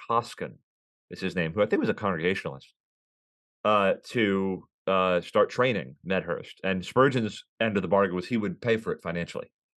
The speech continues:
So that was the original arrangement. Well, as this grew, um, it grew into more of a, an enterprise where Spurgeon himself became the president and organized as the Pastor's College in eighteen fifty-seven.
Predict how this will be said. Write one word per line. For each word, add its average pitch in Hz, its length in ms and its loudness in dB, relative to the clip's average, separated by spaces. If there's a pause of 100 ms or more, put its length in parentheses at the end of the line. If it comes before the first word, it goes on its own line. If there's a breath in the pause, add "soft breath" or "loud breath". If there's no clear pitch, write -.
(340)
So 113 60 -6
that 160 120 6
was 175 100 4
the 139 80 6
original 123 420 4
arrangement. 110 500 0 (320)
Well, - 120 0
as 147 240 2
this 113 220 -2
grew, 110 720 4 (200)
um, 107 220 2
it - 100 -6
grew 110 240 0
into 104 180 -6
more 95 300 0
of 82 100 -4
a, 87 140 -2
an 87 100 -2
enterprise 90 640 -2
where 85 140 -6
Spurgeon 92 340 -2
himself 87 280 -2
became 87 260 -8
the 85 60 -8
president 87 580 0
and 87 100 -10
organized 85 500 0
as 85 140 -4
the 90 80 -8
Pastor's 87 380 -4
College 82 320 0
in 82 60 -6
eighteen 82 240 -8
fifty-seven. 80 680 -6